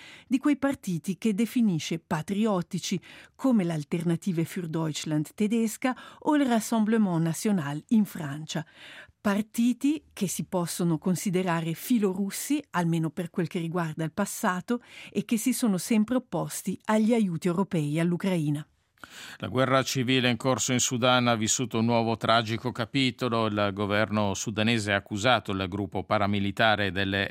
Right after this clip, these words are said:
Speaker 2: R S F di aver ucciso quasi ottanta persone in un bombardamento contro un asilo nel sud del paese. Tra questi ci sarebbero quarantatré bambini.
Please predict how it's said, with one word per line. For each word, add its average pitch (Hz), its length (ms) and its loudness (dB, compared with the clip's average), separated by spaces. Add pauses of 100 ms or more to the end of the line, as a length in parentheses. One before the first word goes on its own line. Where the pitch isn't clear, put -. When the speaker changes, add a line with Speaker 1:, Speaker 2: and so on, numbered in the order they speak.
(140)
Speaker 2:
R 98 240 -2
S 101 280 0
F 107 180 -6
di 98 120 -2
aver 101 240 -2
ucciso 98 480 -4
quasi 101 380 -4
ottanta 113 500 -2
persone 117 600 0 (220)
in 104 120 -4
un 117 260 2
bombardamento 113 800 2
contro 107 340 -4
un 104 120 0
asilo 92 440 -2
nel 90 200 -4
sud 101 260 -4
del 98 180 -4
paese. 98 480 -2 (220)
Tra - 160 -6
questi 110 320 -4
ci - 140 -6
sarebbero 98 500 -4
quarantatré 131 640 0
bambini. 101 560 -2